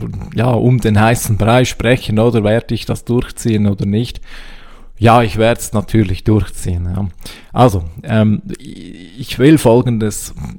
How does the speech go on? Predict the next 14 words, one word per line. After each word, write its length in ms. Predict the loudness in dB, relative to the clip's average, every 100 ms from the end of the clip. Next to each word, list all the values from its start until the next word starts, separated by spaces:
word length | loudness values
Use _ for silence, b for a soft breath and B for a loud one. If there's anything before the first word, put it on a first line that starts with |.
| -14
forecasten, 960 | -10 0 2 2 -2 -4 -6 -10 -10 -6
ja. 200 | -6 -6
Ich 120 | -8
will 120 | -6
Folgendes, 600 | 2 4 4 0 -2 -2
ähm, 500 | 0 0 2 2 0 -2 B -18 -14 -12 -14 -12 -8
vorwegnehmen, 1040 | 2 4 4 2 -2 -4 -2 0 0 -2
ja. 260 | -2 -2 -2
Jetzt 220 | -4 -4
ist 160 | -4 -2
ja, 100 | -4 B B B
das, 200 | -12 -14 -8
das 160 | -2
Jahr, 340 | 4 4 4